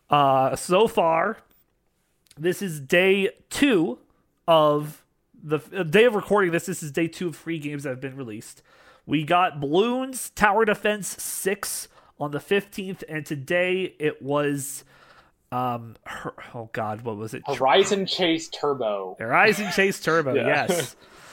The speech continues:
Speaker 1: Uh, so those, uh, are currently the two free games. You can't get Bloons for free anymore, and after today, which, uh, is long past, we, we, you won't be able to get this game, and they don't show you what game the next ga-, what day, what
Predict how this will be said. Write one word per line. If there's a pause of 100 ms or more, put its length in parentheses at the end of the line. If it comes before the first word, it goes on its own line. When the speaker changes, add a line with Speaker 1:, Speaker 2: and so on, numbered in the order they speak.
(240)
Speaker 1:
Uh, (100)
so
those,
uh,
are
currently
the
two
free
games.
You
can't
get
Bloons
for
free
anymore,
and
after (200)
today,
which,
uh,
is
long
past, (340)
we,
we,
you
won't
be
able
to
get
this
game,
and
they
don't
show
you
what
game
the
next
ga-,
what
day,
what